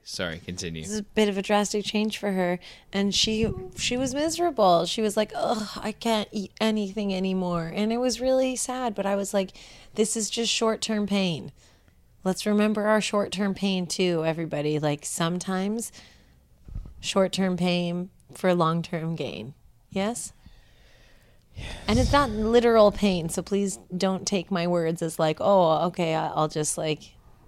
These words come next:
Speaker 2: beat myself up or get beat up or whatever." Like,
Speaker 1: No.
Speaker 2: but, like,
Speaker 1: No, but it does, like,
Speaker 2: discomfort.
Speaker 1: physically, it does physically take it out of you.
Speaker 2: It
Speaker 1: And, like,
Speaker 2: does.
Speaker 1: it kinda, there, there's, like, when you experience kinda, like, heartbreak or disappointment, there's a certain tightness in your chest.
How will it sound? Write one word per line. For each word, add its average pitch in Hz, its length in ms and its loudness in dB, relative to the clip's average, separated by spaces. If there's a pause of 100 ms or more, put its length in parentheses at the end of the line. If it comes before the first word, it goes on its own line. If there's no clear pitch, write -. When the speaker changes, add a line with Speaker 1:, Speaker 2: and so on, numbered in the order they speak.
(240)
Speaker 2:
beat 160 180 -4
myself 151 420 -2
up 147 200 -2
or 135 300 -6 (100)
get 139 240 -4
beat 143 180 -4
up 107 220 -6
or 110 100 -4
whatever." 127 360 -6 (120)
Like, - 20 -16
Speaker 1:
No. 104 340 -2 (420)
Speaker 2:
but, 170 160 0
like, 170 80 4
Speaker 1:
No, 180 140 10
but 190 160 6
it 185 120 2
does, 233 240 4
like, 226 200 8
Speaker 2:
discomfort. 254 200 2
Speaker 1:
physically, 180 760 8 (360)
it 135 180 -2
does 208 220 4
physically 208 540 2
take 151 280 2
it 113 80 2
out 110 200 4
of 131 100 4
you. 90 120 4
Speaker 2:
It 92 360 0
Speaker 1:
And, 277 380 2
like, 101 180 2
Speaker 2:
does. - 60 -4
Speaker 1:
it 107 100 -2
kinda, 143 340 4
there, 117 240 4 (400)
there's, 139 380 4
like, 131 320 6 (1400)
when 160 340 6
you 165 140 6
experience 196 520 4
kinda, 143 200 2
like, 127 160 2
heartbreak 113 640 0
or 120 80 4
disappointment, 113 800 -2
there's 139 180 2
a 143 60 0
certain 156 380 0
tightness - 760 -4
in 101 100 -2
your 95 140 -2
chest. - 680 -4